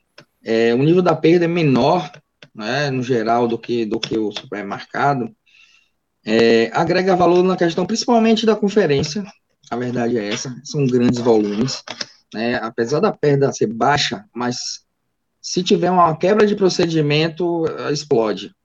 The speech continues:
né? Porque a venda é massiva, tá? É, é, é, o perecíveis, antes a gente não tinha açougue, né, é,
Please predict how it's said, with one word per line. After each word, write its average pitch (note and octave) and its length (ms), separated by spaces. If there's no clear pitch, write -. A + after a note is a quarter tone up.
né? B2 320
Porque B2+ 280
a A#2 100
venda B2+ 580
é B2 120
massiva, B2+ 720
tá? A#2+ 380
É, A2+ 680
é, A2+ 200
é, - 400
o - 100
perecíveis, E3+ 1000
antes D3 260
a - 40
gente D#3 160
não D3+ 120
tinha E3 400
açougue, C#3 760
né, B2 640
é, A2+ 60